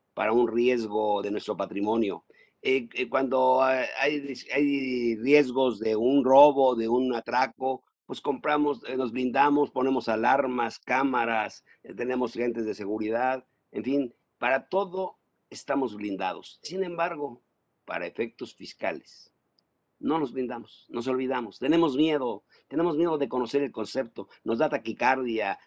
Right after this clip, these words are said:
tenemos, es como ir al doctor y que, eh, preventivamente, y que te digan: "Oye, pues fíjate que traes un soplo". Bueno, qué bueno que me lo digan, porque me puedo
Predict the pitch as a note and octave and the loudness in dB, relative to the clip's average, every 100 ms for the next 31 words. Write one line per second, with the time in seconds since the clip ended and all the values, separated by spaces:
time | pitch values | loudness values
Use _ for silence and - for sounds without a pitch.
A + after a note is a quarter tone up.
0 | _ B2+ C3+ B2+ C3+ - C#3 C3+ C#3 A#2+ | _ -4 -2 -2 -6 -2 0 2 0 0
1 | A2 C3 C3 A2 A2+ A2 G#2+ G#2+ E2+ G#2 | -2 -2 -2 -2 0 2 2 -2 -4 -8
2 | G#2+ A#2 A#2 G#2+ C3+ B2 C3 C3 A#2+ C3 | -6 -2 -2 0 0 0 0 -2 -4 -6
3 | - _ G#2 A#2+ G#2 B2 C3 B2+ C#3 C#3 | -8 _ -8 -6 -2 -2 0 0 0 -2
4 | A2 B2+ C#3 G#2+ A2 B2 A#2+ - B2+ A#2 | -4 -2 -2 -2 -8 -4 -2 2 0 2
5 | A#2 C#3 - D3 C#3+ F3 B2 A#2 A2+ B2+ | 0 -2 0 2 2 0 -2 -2 -2 -2
6 | C3+ D3+ E3 A#2 A2+ G#2+ G#2 B2+ B2 A2+ | -2 -4 -6 -6 -4 -4 -2 -2 0 0
7 | F#2+ | -2